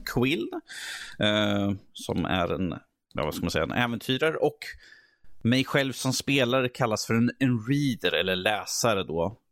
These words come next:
Eh, för att spela spelet startar att du sitter i ett stort, en stor hall. Jag beskrev det som, tänk dig matsalen i Hogwarts, den stora hallen där de har flytande ljus och sånt där. Det ser exakt ut som det är nästan,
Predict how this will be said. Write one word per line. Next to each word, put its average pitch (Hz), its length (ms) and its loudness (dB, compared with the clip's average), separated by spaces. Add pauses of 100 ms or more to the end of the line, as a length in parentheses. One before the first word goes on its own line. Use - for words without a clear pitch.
(180)
Eh, 95 280 2
för - 160 -2
att - 300 -6
spela 139 380 0
spelet 107 240 0
startar 113 400 0
att 104 140 -2
du 101 160 -10
sitter - 340 -2
i 101 40 0
ett - 80 -6
stort, 98 260 -2 (520)
en 113 140 2
stor 175 300 0
hall. 131 420 0
Jag 113 140 2
beskrev 117 320 -2
det 107 80 -6
som, 107 400 0 (260)
tänk 143 240 0
dig 131 160 2
matsalen 123 540 0
i 101 40 -4
Hogwarts, 95 640 -2 (220)
den 107 120 0
stora 101 220 0
hallen 101 300 -2
där 92 80 -2
de 98 60 0
har 95 80 -2
flytande 98 380 -4
ljus 101 220 -4
och 98 80 -4
sånt - 120 -8
där. 95 100 0
Det 95 80 -4
ser 120 140 0
exakt - 440 -2
ut 107 120 -8
som 104 140 -4
det 101 80 2
är 82 60 0
nästan, 85 320 -4